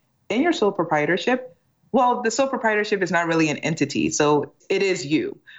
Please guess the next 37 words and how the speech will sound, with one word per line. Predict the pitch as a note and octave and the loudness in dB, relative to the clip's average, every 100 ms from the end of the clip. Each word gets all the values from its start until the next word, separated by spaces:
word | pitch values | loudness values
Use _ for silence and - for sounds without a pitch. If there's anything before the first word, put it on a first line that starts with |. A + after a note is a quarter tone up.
| - | -6
But | F3+ F3 | -4 -2
for | |
an | E3+ | -2
L | - F#3+ | 0 2
L | F#3+ | 2
C, | F#3 G3 | 0 -2
it | G3 E3+ E3+ | 0 -2 -2
flows | - F#3+ F#3+ F#3 F#3 - | -4 2 4 4 2 -2
through, | - E3+ F3 G3+ | -4 2 4 4
it | D#3+ D3+ | 2 0
breaks | F3 E3+ - | -2 -2 -2
that | E3 E3+ | -2 -2
barrier | D#3 D3 E3 F3+ G#3 A3+ | -2 0 0 2 2 0
of | - D3+ | -2 -4
the | D3 - | -2 0
L | D#3 | 0
L | D#3 | -2
C | C#3+ D#3+ | 0 -2
business | C#3+ D3 - F3 E3 | 2 0 0 -4 -2
that | D3 | 0
you've | D3 | 0
set | - D3 | 0 0
up | C#3+ F3 - - - | 2 0 -4 -14 -10
and | E3+ D#3+ | -6 -6
flows | - F3 F3 E3+ | 0 2 2 0
through | - E3+ F3 | 0 2 2
into | F3 E3 - D#3 | 2 -2 2 4
your | D3+ C#3+ | 4 4
regular | C#3+ D3 C#3+ C#3 | 2 2 0 0
personal | - C#3 C#3 C3 | 0 -4 -2 -2
tax | C3+ C3+ - | -2 -4 -6
return. | C3 A3 D#3 B2 - - - | -2 0 0 -2 -12 -14 -6
And | E3+ | -2
you | F#3 | 2
report | G#3 - F3 - | 0 0 -2 0
all | - F#3+ | 0 0
of | C4 | 0